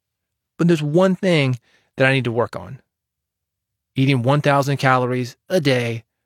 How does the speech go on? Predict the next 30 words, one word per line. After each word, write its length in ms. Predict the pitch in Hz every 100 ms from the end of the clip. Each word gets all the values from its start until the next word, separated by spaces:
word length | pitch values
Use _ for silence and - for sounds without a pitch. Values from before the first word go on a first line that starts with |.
| _
of 160 | 120 -
peanut 260 | 127 101
butter. 360 | 87 73 60 - _ _ _ _ _
Thank 200 | - 151
you, 100 | 160
Amazon 400 | 139 131 123 123
Halo. 460 | 117 90 80 - _ _ _ _ _ -
If 60 | -
you 100 | 151
want 140 | 160
those 160 | 165 147
kind 200 | 156 156
of 60 |
statistics, 560 | - 139 151 147 151 -
check 260 | - 214
it 60 | 180
out. 300 | 160 165 160 -
Maybe 120 | 170
you'll 80 | 196
find 200 | 180 170
it 60 | 147
helpful. 400 | 151 151 151 143 _ _ _ -
If 140 | 151
you 120 | 160 165
do 220 | 175 233
have 200 | 220 156
one 180 | 135 131
of 80 | 117
these, 340 | 127 135 139 -
and 120 | 131